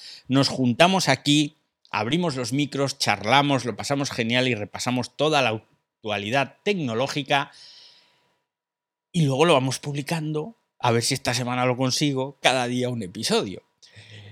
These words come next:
Voy a intentar que sea a las siete de la mañana, pero es que a las siete de la mañana me coge muy mal porque ya llevo un par de horas currando y me coge en plena vorágine.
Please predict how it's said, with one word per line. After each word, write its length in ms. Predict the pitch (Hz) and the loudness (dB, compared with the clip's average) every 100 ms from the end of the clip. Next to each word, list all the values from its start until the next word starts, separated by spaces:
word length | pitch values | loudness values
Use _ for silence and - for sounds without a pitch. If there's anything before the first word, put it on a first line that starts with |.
| - | -10
Voy 160 | - 220 | 6 6
a 40 | |
intentar 400 | 254 220 190 220 | 8 4 6 4
que 120 | 185 | 4
sea 140 | 156 208 | 4 4
a 40 | |
las 140 | 143 120 | 4 4
siete 240 | 196 160 | 2 4
de 60 | 139 | 4
la 80 | 170 | 4
mañana, 540 | 123 117 139 104 - _ _ - | 2 0 -2 -4 -12 _ _ -6
pero 160 | 131 | -2
es 60 | 165 | 0
que 100 | 175 | 2
a 20 | |
las 140 | 135 | 0
siete 140 | 117 160 | 0 0
de 80 | 160 | 0
la 80 | |
mañana 340 | 139 131 139 135 | 0 -2 -2 -2
me 100 | 110 | -4
coge 240 | 143 - | -4 -4
muy 160 | 117 110 | -4 0
mal 300 | 120 127 117 - | 2 2 0 -4
porque 360 | 117 117 117 | -6 -6 -8
ya 120 | 110 | -6
llevo 300 | 123 120 110 | -6 -6 -6
un 120 | 107 107 | -8 -2
par 240 | 143 139 | 0 2
de 100 | 117 | 2
horas 220 | 131 110 | 0 -2
currando 720 | - 113 101 143 143 139 139 - | -8 -4 2 2 4 2 0 -2
y 200 | 127 131 | -2 0
me 220 | 127 104 | -2 -4
coge 340 | 117 120 - | -8 -8 -4
en 160 | 131 110 | -4 -4
plena 320 | 98 123 131 | -4 -2 0
vorágine. 600 | 120 101 113 - - 73 | 0 0 -2 -2 -10 -18